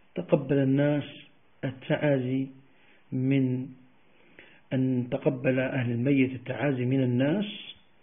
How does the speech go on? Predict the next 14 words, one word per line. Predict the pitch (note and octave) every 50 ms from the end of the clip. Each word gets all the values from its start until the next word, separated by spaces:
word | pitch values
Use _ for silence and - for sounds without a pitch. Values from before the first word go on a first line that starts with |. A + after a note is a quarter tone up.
| - - - - _ - - -
والآن | C3+ C3 C3+ - - D3+ C#3 C3+ C3 B2+ B2+ C3 A#2 - - - - - -
تأتي | - - - A2+ - C#3 A#2+ G#2
حقيقة | - A#2+ A2 - C3 B2+ - - - A#2 A2 A2 - - - - -
مهمة | A2+ G#2 A2+ C3+ C3 A#2 A2+ A2 G#2
جدًا، | A2+ B2+ A#2+ A2 A2 C#3 A#2+ G#2 G2+ - - - - - - _ - - - - - - - D3+
أن | D#3 D#3 D3
الإنسان | D3 C3+ D3 D3 C3 - - E3 E3 D#3 D3+ D3 D3 C#3+ - - - - - _ _ _ _ _ _ _ _ _ _ _ _ _ _ _ - - - _ _ _ _ _ _ _ _ _ _ _ _ _ _ _ -
إذا | C#3+ C3 C3+ C#3+ C3+
دخل | B2+ D3+ D3 - - C#3 C3 B2+ C3 C3 C3+ - - - - - _
قبره | - - C#3 C3 C3+ C3+ B2 A2+ B2 B2+ B2+ B2+ - - - - - - - _ _ _ _ _ _ _ - - _ _ - - _ -
فلن | - D3+ D3+ C#3+ C#3
ينفعه | C3+ B2+ C3 C3 D3+ C3 C3+ B2+ A#2+ C3 C3
إلا | - C#3 C3+ C3 C3+ B2
عمله | B2 C3+ C3+ C3 B2+ B2+ A#2 B2+ B2+ B2+ B2+ B2+